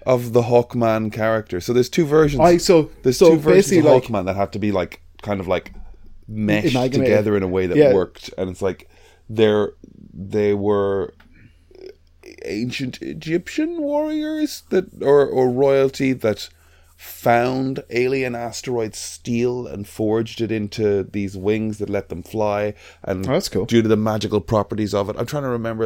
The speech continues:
Speaker 1: exactly the, the narrative.
Speaker 2: Yeah, dude,
Speaker 1: But when
Speaker 2: like,
Speaker 1: one
Speaker 2: I
Speaker 1: of
Speaker 2: have
Speaker 1: them dies,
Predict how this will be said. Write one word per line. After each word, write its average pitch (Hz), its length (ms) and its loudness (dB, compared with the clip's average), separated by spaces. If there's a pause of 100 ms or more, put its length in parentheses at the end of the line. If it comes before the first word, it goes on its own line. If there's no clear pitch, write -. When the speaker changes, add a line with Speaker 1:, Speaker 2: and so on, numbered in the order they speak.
Speaker 1:
exactly 110 640 -2
the, 120 240 0
the 127 160 -6
narrative. 131 460 0
Speaker 2:
Yeah, 143 160 6
dude, 156 240 6
Speaker 1:
But 110 160 2
when 131 160 6
Speaker 2:
like, 117 80 0
Speaker 1:
one 123 100 6
Speaker 2:
I 165 40 10
Speaker 1:
of 160 100 8
Speaker 2:
have 120 80 -6
Speaker 1:
them 117 160 2
dies, 110 580 4